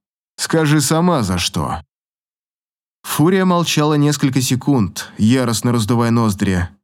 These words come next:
и буравя бойца убийственным взглядом.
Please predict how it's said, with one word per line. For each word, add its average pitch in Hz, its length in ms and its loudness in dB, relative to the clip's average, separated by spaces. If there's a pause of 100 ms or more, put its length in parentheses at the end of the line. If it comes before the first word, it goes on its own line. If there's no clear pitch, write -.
(280)
и 120 120 2
буравя 127 420 0
бойца 101 680 -2 (240)
убийственным 123 640 2
взглядом. 87 640 -4